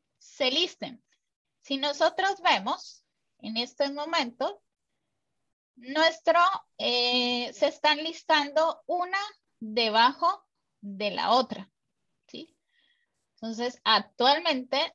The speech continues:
lo que está haciendo, recuerden que acá, voy a poner esto acá, eh, podemos ir viendo con el elemento desarrollador web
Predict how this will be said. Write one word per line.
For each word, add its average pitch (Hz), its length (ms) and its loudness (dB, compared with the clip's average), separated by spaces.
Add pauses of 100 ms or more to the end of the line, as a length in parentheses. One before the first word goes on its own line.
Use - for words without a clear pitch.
(120)
lo 269 260 -2
que - 80 -8
está 320 280 2
haciendo, 247 440 0
recuerden 240 600 0
que - 100 -4
acá, 247 440 4 (1000)
voy - 100 -20
a - 120 -20
poner - 240 -20
esto - 360 -20
acá, - 300 0 (840)
eh, 202 320 -2
podemos 254 560 4
ir 339 200 -4
viendo 277 640 -2
con 285 280 0
el 320 320 0 (800)
elemento 220 680 -2
desarrollador 277 920 4
web 247 300 2